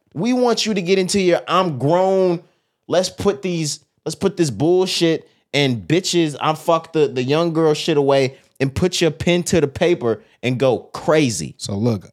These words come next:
Speaker 1: on
Speaker 2: another,
Speaker 1: life.
Speaker 2: another improvement opportunity for me right here. Cole laid down probably one of the greatest verses he's ever put out, right? For feature-wise.
Speaker 1: That's definitely the, the best feature J. Cole's ever put out.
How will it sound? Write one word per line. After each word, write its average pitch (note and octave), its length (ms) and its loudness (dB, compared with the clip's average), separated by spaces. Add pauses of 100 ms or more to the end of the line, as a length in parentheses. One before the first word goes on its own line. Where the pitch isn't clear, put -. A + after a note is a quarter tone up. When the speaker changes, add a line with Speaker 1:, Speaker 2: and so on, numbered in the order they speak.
Speaker 1:
on G#2+ 120 -6
Speaker 2:
another, A#2+ 160 4
Speaker 1:
life. A#2 680 0
Speaker 2:
another G#2+ 480 -4
improvement B2 580 -2
opportunity B2+ 600 0
for A#2 160 -4
me B2+ 260 0
right B2 280 0
here. D3+ 320 0 (960)
Cole E3 720 0 (160)
laid B2+ 440 0
down A2+ 420 -2
probably A#2 300 -2
one A2 200 -2
of G#2+ 80 -4
the G#2 80 -6
greatest A2 520 -4
verses A2 400 -4
he's G#2 180 -4
ever G2 200 -4
put G2+ 200 -8
out, C#3 200 -2
right? C#3 340 -4
For G#2 220 -6
feature-wise. D3 880 0 (180)
Speaker 1:
That's B2+ 240 2
definitely C3 360 0
the, G#2+ 80 2
the F2 200 -2
best A2+ 260 0
feature G2 420 -2 (200)
J. G2+ 120 -2
Cole's F#2 260 0
ever E2+ 160 -2
put E2+ 160 -8
out. D2 240 -8